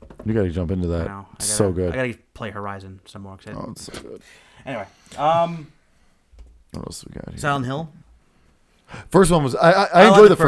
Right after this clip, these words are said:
Speaker 1: first one.
Speaker 2: one, too.
Speaker 1: I enjoyed the
Speaker 2: Never
Speaker 1: first
Speaker 2: saw
Speaker 1: one.
Speaker 2: the second one.
Speaker 1: I, I heard such bad things about the second
Speaker 2: But,
Speaker 1: one. I
Speaker 2: but
Speaker 1: couldn't
Speaker 2: same
Speaker 1: get
Speaker 2: thing,
Speaker 1: myself
Speaker 2: too.
Speaker 1: to
Speaker 2: Like,
Speaker 1: watch
Speaker 2: they
Speaker 1: it.
Speaker 2: added a bunch of other characters
Speaker 1: Right.
Speaker 2: back in the second one, kinda, kinda goofy.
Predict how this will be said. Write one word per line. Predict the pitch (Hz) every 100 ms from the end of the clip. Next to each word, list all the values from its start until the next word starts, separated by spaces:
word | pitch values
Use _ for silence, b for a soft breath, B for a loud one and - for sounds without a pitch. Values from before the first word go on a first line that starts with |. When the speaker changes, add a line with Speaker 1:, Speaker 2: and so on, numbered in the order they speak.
| 123
Speaker 1:
first |
one. | 113
Speaker 2:
one, | 107
too. | 113 104
Speaker 1:
I | 131
enjoyed | 147 143 143
the |
Speaker 2:
Never | 165 -
Speaker 1:
first | -
Speaker 2:
saw |
Speaker 1:
one. | -
Speaker 2:
the | 117
second | 107 95 104
one. | 95 90
Speaker 1:
I, | 113 120 - _ _ _ -
I | 131
heard | 135 127
such | - 135 120 - -
bad | 113 110
things | 110 104
about | 98
the | 95
second | 104 101
Speaker 2:
But, | 98
Speaker 1:
one. |
I | -
Speaker 2:
but | 107
Speaker 1:
couldn't |
Speaker 2:
same | 113
Speaker 1:
get | 110
Speaker 2:
thing, |
Speaker 1:
myself | 107 104
Speaker 2:
too. | 101
Speaker 1:
to |
Speaker 2:
Like, | 98 95
Speaker 1:
watch | -
Speaker 2:
they | 98 92
Speaker 1:
it. |
Speaker 2:
added | 113 113
a |
bunch | 110 104
of | 104
other | 101 104
characters | 104 101 101
Speaker 1:
Right. | 101 95
Speaker 2:
back | 95
in |
the | 104
second | 98 95 98
one, | 98 98
kinda, | 98 95
kinda | 98
goofy. | 95 98 -